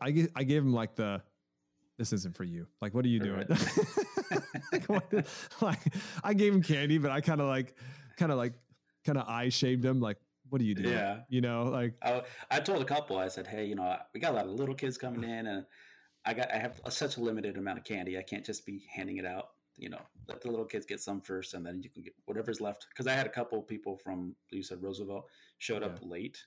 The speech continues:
Speaker 2: and everyone was kind of gone. And I was like, "Dude, just, you can have the rest of my bucket." <laughs> You know, all the kids are gone, so here you go.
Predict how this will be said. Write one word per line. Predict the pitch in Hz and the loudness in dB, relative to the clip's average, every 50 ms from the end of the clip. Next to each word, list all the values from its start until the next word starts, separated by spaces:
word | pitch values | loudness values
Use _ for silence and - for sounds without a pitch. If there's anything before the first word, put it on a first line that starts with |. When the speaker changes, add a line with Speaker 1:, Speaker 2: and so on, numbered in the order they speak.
| _ _ - | _ _ -10
Speaker 2:
and | 101 101 92 92 - - | -8 -6 -6 -6 -6 -6
everyone | 101 98 101 101 101 98 | -6 -6 -4 -4 -4 -4
was | 95 95 92 90 - - | -4 -6 -6 -8 -10 -12
kind | - - 101 95 | -10 -8 -8 -8
of | 90 - - | -8 -10 -12
gone. | - 87 90 98 104 104 - _ _ _ _ - - - - - - | -10 -8 -6 -4 -6 -6 -8 _ _ _ _ -20 -20 -20 -20 -12 -6
And | 107 104 | -6 -4
I | |
was | 95 90 | -4 -4
like, | 90 90 | -6 -8
"Dude, | - 110 101 - | -8 -10 -10 -8
just, | - - 117 - - - | -8 -10 -10 -10 -8 -8
you | 131 | -6
can | 127 127 | -6 -6
have | 113 107 | -6 -4
the | 101 | -4
rest | 107 104 - | -6 -6 -6
of | - | -8
my | 95 90 | -10 -10
bucket." | - - 95 - - - - _ _ - - - - - - - - | -8 -8 -10 -10 -10 -14 -16 _ _ -12 -12 -12 -12 -14 -16 -10 -6
<laughs> | - - - - 180 - _ - - - - - | -6 -6 -4 -6 -8 -8 _ -20 -20 -20 -14 -8
You | 123 120 | -4 -2
know, | 113 110 | 0 2
all | 123 | 2
the | 123 120 | 0 0
kids | - 143 123 131 | 0 -2 -2 0
are | |
gone, | 113 113 110 107 101 | -2 0 0 0 -2
so | - 98 92 | -4 -8 -8
here | 101 107 | -4 -4
you | 98 92 | -4 -2
go. | 90 90 87 90 | -4 -6 -8 -8